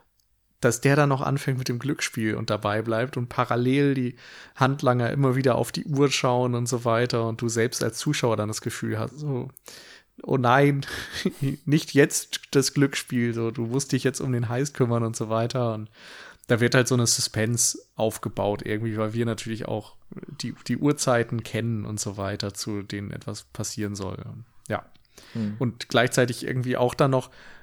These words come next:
Speaker 1: natürlich eine Spannung draus gezogen wird, ob er jetzt tatsächlich da beim Glücksspiel etwas gewinnen kann oder ganz viel verliert oder was auch immer da dann vor sich geht.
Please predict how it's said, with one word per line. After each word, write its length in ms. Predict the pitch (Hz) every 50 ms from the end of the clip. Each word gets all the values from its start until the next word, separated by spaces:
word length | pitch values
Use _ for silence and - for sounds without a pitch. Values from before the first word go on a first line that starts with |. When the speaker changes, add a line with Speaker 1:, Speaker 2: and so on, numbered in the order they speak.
| - - -
Speaker 1:
natürlich 360 | 139 117 - - 123 123 117
eine 100 | 127 120
Spannung 720 | - - - - 117 123 135 139 139 135 131 127 127 - - - -
draus 300 | - 113 117 120 123 -
gezogen 440 | 127 120 - - 123 120 120 120
wird, 200 | 117 120 113 - -
ob 180 | - 123 120 -
er 80 | 139
jetzt 300 | 123 120 120 120 - -
tatsächlich 500 | - 123 120 - - 127 117 127 120 -
da 240 | - 117 110 110 107
beim 220 | 107 - 110 113 113
Glücksspiel 400 | 107 127 120 120 - - 120 113
etwas 300 | - - - 113 - -
gewinnen 380 | 117 107 104 110 104 123 127
kann 280 | - - 127 117 117 110
oder 180 | 107 107 107
ganz 220 | - 110 117 131 -
viel 220 | - - 143 147
verliert 500 | 143 - - 123 117 117 117 117 113 -
oder 200 | - - 104 101
was 160 | 107 107 -
auch 140 | 117 117 -
immer 160 | 123 120 113
da 180 | - - - - -
dann 180 | - - 139 135 - _ _
vor 220 | - - 117 107
sich 180 | 107 110 - -
geht. 200 | - 120 -